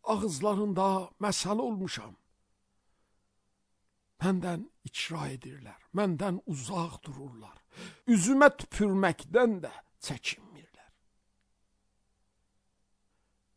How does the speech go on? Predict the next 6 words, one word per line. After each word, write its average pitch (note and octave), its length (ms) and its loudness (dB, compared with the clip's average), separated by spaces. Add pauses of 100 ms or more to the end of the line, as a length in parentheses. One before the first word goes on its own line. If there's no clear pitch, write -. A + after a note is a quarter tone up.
(200)
İndi A3+ 340 4
ki, G3 500 -2 (100)
tarı F#3 680 8
kamanımın F#3 840 2
ipini E3+ 400 0 (120)
boşlayıb E3 800 -4